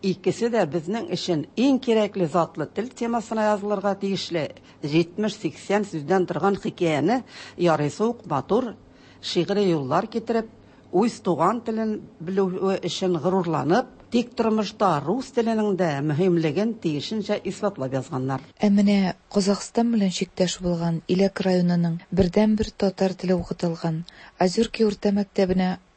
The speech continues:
Speaker 2: олимпиада үтү турында хәбәр итәргә кирәк дип тә тапмаганнар. «Без олимпиадага әлеге елны бигрәк тә зур тырышлык белән әзерләнгән идек», диде Озерки урта мәктәбенең директоры Рәмзия Галкиева.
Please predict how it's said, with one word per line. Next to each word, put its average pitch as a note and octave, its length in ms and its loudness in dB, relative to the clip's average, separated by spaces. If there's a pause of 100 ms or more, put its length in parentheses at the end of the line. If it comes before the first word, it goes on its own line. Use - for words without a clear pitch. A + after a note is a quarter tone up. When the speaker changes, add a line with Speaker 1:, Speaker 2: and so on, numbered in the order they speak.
Speaker 2:
олимпиада G3+ 640 2
үтү G3 240 -6
турында G3 640 0
хәбәр F#3 400 0
итәргә F#3+ 340 0
кирәк F#3 400 0
дип E3+ 160 -4
тә D#3+ 120 -2
тапмаганнар. D3+ 760 -4 (320)
«Без G#3 380 0
олимпиадага F#3+ 800 2
әлеге F#3 400 4
елны F#3+ 320 0 (380)
бигрәк F#3+ 420 0
тә G3+ 340 -2
зур F#3+ 400 0
тырышлык G3 480 -4
белән F3 320 0
әзерләнгән F3 640 0
идек», F#3+ 300 -2
диде F#3+ 340 2 (320)
Озерки F#3+ 460 2
урта F3 260 0
мәктәбенең E3+ 720 -2
директоры G3 720 0 (240)
Рәмзия F3+ 680 2
Галкиева. E3+ 840 0